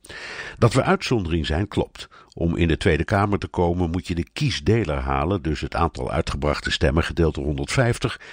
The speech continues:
wat neerkomt op ongeveer twee derde van een procent. België en Duitsland hebben een kiesdrempel. Beetje kort door de bocht, maar je moet daar minstens vijf procent van de stemmen halen om een zetel te bemachtigen.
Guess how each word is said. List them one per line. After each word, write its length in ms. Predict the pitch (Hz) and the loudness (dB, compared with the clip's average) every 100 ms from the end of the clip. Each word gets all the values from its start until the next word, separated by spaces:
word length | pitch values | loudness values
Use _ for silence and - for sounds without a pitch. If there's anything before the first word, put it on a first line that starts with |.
| - | -4
wat 180 | 104 - | -4 2
neerkomt 460 | 82 78 87 76 | 2 2 -2 -4
op 180 | 71 - | -6 -4
ongeveer 440 | 71 64 - 71 69 | -4 -4 -2 -2 0
twee 300 | - 85 76 | 2 2 2
derde 340 | 69 67 67 71 | 0 -2 -2 -2
van 160 | 71 | -2
een 80 | 71 | -2
procent. 520 | - 76 - 73 - - - - - - - - | -2 -2 -2 -4 -8 -16 -16 -12 -12 -12 -14 0
België 460 | 127 143 - 113 | 4 4 2 0
en 140 | 104 101 | 0 0
Duitsland 540 | 139 123 - 92 - | 0 0 -2 -2 -2
hebben 200 | 87 92 | -2 0
een 120 | 90 - | -2 -2
kiesdrempel. 920 | 131 107 - - 76 92 76 - - _ - - - - | -2 -2 -4 -2 2 2 2 -2 -12 _ -18 -16 -16 0
Beetje 320 | 82 92 - | 2 2 0
kort 220 | 160 - | 0 0
door 80 | 101 | 0
de 80 | 120 | 2
bocht, 320 | 175 - - - - | 0 0 -10 -16 -4
maar 140 | - | 2
je 80 | 107 | 4
moet 180 | 117 131 | 4 0
daar 240 | 101 95 | 0 0
minstens 500 | 73 113 135 - 87 | 2 0 0 -2 -2
vijf 380 | - - 127 - | 0 0 0 0
procent 520 | - 85 - 98 85 | -4 -4 0 0 0
van 120 | - 76 | -2 -2
de 80 | |
stemmen 340 | 73 101 82 71 | 0 0 2 0
halen 360 | 65 73 85 | 0 -2 -4
om 140 | - 92 | -4 -2
een 120 | 90 | 0
zetel 340 | 90 65 - | 2 0 -4
te 140 | 65 69 | -8 -4
bemachtigen. 640 | 69 65 - - - | -2 0 -2 -6 -10